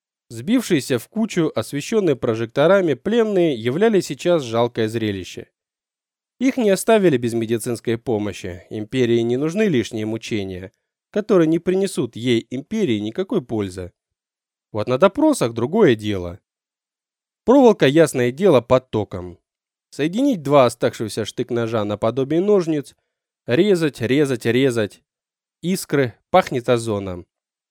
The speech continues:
Я отдираю две плети проволоки, открываю широкий проход. Взмахиваю руками. Нет, всё-таки их не зря учили в этих самых бригадах. Пленных было десятков пять,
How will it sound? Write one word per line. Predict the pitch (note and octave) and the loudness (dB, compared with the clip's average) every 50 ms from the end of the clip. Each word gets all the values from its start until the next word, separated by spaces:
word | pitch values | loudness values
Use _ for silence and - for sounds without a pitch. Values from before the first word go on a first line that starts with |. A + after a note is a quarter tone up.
| _ _ _ _ | _ _ _ _
Я | C3 E3 G#3+ | 0 2 4
отдираю | A3+ F3+ C3+ B2+ C3+ D3 F3+ F#3+ F3 D3 | 4 2 2 2 4 6 6 6 6 4
две | B2+ A#2+ C3+ D#3+ D3+ | 4 2 0 -2 -2
плети | - C#3 B2+ C#3+ D3+ C#3 - B2+ | -2 -2 -2 -2 -2 -4 -6 -10
проволоки, | A#2 - B2 A#2+ A2 G2+ G2 F#2+ F2+ _ - F#2+ F2+ E2+ - _ | -8 -4 -2 -2 -2 -2 -2 -4 -6 _ -10 -10 -10 -10 -12 _
открываю | G2 G2+ - - G#2+ G#2+ C3 F#3 F#3 | -12 -10 -8 -6 -2 0 2 2 2
широкий | - - A2 G#2+ G#2 - A2 | 0 -2 -6 -6 -6 -6 -8
проход. | - - C3 B2 - - G#2+ F#2+ F2+ - _ _ _ _ _ _ _ _ _ _ - | -4 -2 -2 -2 -2 -6 -10 -10 -10 -14 _ _ _ _ _ _ _ _ _ _ -16
Взмахиваю | A2+ A#2 D3 G#3+ A#3+ - - F#3+ C#3+ C3 C3 | -6 -2 0 0 0 0 0 0 2 2 2
руками. | D3+ E3+ - - C3+ A2+ G#2 G2 F#2+ F2+ - _ _ _ _ _ _ _ _ _ _ _ _ _ _ _ _ _ _ _ | 2 0 2 2 2 2 2 0 -6 -10 -14 _ _ _ _ _ _ _ _ _ _ _ _ _ _ _ _ _ _ _
Нет, | C3 C3 C#3+ B2 G#2 F#2 - _ _ _ _ | -6 -2 -2 -2 -2 -2 -6 _ _ _ _
всё-таки | - - A2+ G#2+ - A#2 A2 - B2+ | -12 -10 -8 -6 -4 -6 -4 -4 -4
их | C#3 B2+ | -4 -2
не | E3 F#3+ A3 | -2 -2 0
зря | G#3+ A3+ A3+ F3+ D3 C#3 | 0 4 6 6 6 6
учили | D3 - - A3 G3 C#3+ | 4 0 -2 -2 0 2
в | A#2 A2+ | 2 2
этих | B2+ B2+ - C3 B2 | 0 -2 -2 -6 -4
самых | - - - A2+ A2 G#2 G2+ | 0 0 0 0 0 -2 -4
бригадах. | A#2+ C3 C#3+ C#3+ C3 A2+ G2+ F#2+ F#2+ F2+ - _ _ _ _ _ _ _ _ _ _ _ _ _ _ _ _ _ _ | -4 -6 -2 0 0 0 0 -2 -4 -10 -14 _ _ _ _ _ _ _ _ _ _ _ _ _ _ _ _ _ _
Пленных | - G3+ C#4 D4 A#3 E3 C#3 | -2 0 2 4 4 2 2
было | C#3 F#3 G#3+ G3 F3 | 2 4 4 4 4
десятков | E3 F3 - G3 F3+ E3+ - F#3+ F#3+ - | 4 2 2 2 2 2 0 -2 -4 -4
пять, | _ - B2+ A2+ G2+ F#2 - _ | _ 0 2 2 2 0 -4 _